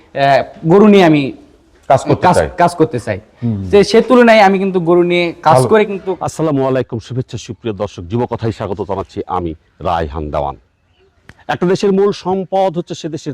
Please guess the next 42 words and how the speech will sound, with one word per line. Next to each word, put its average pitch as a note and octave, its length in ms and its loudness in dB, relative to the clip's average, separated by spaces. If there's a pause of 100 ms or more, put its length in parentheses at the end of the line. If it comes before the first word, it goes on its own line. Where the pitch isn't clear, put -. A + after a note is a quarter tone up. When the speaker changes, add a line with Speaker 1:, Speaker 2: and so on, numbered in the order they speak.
Speaker 2:
তারুণ্য, G#2+ 440 -6
সে - 120 -14
দেশের A#2 300 -8
তরুণ E3 280 0
সমাজ, G2 360 -6 (100)
যুব D3 200 -2
সমাজ। D2 340 -14 (600)
আর E3 120 -2
এই F3 80 2
যুব D#3 220 -2
সমাজকে E3 480 -6
যদি D#3 200 -2
আমরা D3 180 -2
যথাযথভাবে C3 640 -8
দিক G#2+ 240 -10
নির্দেশনা C#3 500 -6
দিতে C3+ 160 -6
পারি, D3+ 240 -4 (340)
তাদের C3 260 -2 (100)
তারুণ্যকে C#3 460 -4
যদি G#2+ 160 -8
আমরা G2+ 160 -6
জাগায় F#2 300 -4
দিতে G2 180 -10
পারি F2 220 -8 (600)
এবং D3 280 -2
সেটা A2+ 280 -8
যদি G#2 200 -6
সৃজনশীল A#2 540 -8
কাজে E2+ 260 -8
ব্যবহৃত F#2+ 380 -6
হয়, G2 140 -6
তাহলে G#2 240 -4
অবশ্যই F3 420 -2
সে E3+ 140 -8
দেশের D#3+ 260 -4 (280)
আর্থসামাজিক D3+ 640 -6
উন্নয়ন C3 240 -2
হবেই। G2 360 -8 (600)
আর F#2+ 120 -6
যুব C#3 240 -2
কথা D#3+ 280 -4